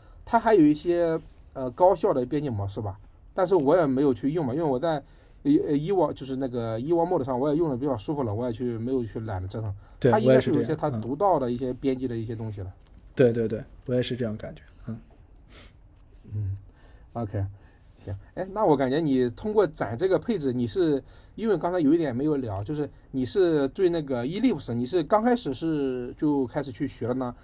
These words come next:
Speaker 1: 还是说你是在抄配置的过程中边学边，边弄的？这个好像是你可以给大家 share 一下。
Speaker 2: 嗯，我觉得应该是，应该是你说的第二种，就是，呃，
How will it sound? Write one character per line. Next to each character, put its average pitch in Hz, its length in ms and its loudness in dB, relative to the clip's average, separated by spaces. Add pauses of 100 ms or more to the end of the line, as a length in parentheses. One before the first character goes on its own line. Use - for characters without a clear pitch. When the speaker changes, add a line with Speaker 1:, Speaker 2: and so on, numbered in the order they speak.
(140)
Speaker 1:
还 - 120 0
是 147 80 4
说 139 120 0
你 127 140 -2
是 135 160 -4
在 127 260 -2
抄 156 320 0
配 156 260 0
置 127 340 -4 (280)
的 117 140 -4
过 156 140 -2
程 147 120 -2
中 139 140 -2
边 170 260 -2
学 139 200 -6
边， 120 320 -4
边 120 180 -4
弄 117 160 -4
的？ 98 180 -6
这 185 140 -4
个 127 140 0
好 107 100 -6
像 110 100 -4
是 110 120 -10
你 107 260 -6
可 117 140 -8
以 110 40 -6
给 101 60 -8
大 107 100 -6
家 110 80 -8
share 101 280 -8
一 87 40 -10
下。 95 140 -12 (560)
Speaker 2:
嗯， 131 260 2 (680)
我 139 100 4
觉 135 120 6
得 185 160 6 (240)
应 165 140 0
该 170 200 2
是， 170 140 -8 (120)
应 160 140 0
该 175 100 4
是 165 100 -2
你 131 80 0
说 139 140 0
的 139 80 4
第 156 80 0
二 160 140 2
种， - 200 -12
就 - 80 -8
是， 117 240 -4 (160)
呃， 110 240 0